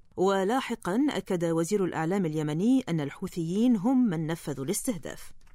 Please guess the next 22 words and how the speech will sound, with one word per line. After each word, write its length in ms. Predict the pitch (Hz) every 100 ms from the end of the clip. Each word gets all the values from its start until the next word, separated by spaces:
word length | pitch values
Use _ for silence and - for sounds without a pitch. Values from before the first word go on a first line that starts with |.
| -
وعلى 500 | 196 226 240 247 277
خط 280 | 262 320 -
آخر، 520 | 285 - 165 - 170
أعلن 320 | 135 190 185 180
المرصد 460 | 180 180 180 180
السوري 420 | 170 - 180 190
لحقوق 360 | 185 - 185 -
الإنسان 500 | 143 175 - 226 262
أن 140 | 180
القصف 440 | 170 156 202 - 180
الإسرائيلي 600 | 156 - 180 139 170 214
على 160 | 165
الأراضي 380 | 143 - 170 160
السورية 560 | 151 - 170 208 214 190 - - -
بعد 280 | 165 208 185
منتصف 640 | 180 165 160 262 233 -
ليل 260 | 180 156 143
أمس 380 | - 220 214 -
دمر 460 | 156 190 208 185 170
مستودعات 920 | 170 247 - 240 190 180 143 139 -
للصواريخ 640 | 170 - 175 175 208 240 - - -
والذخائر 760 | 202 247 190 160 - 151 143 143